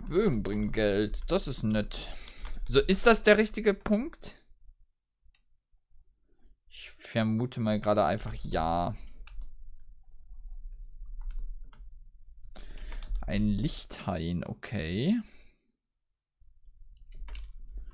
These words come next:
Hm,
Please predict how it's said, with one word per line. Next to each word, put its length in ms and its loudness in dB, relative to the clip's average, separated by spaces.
Hm, 1300 -2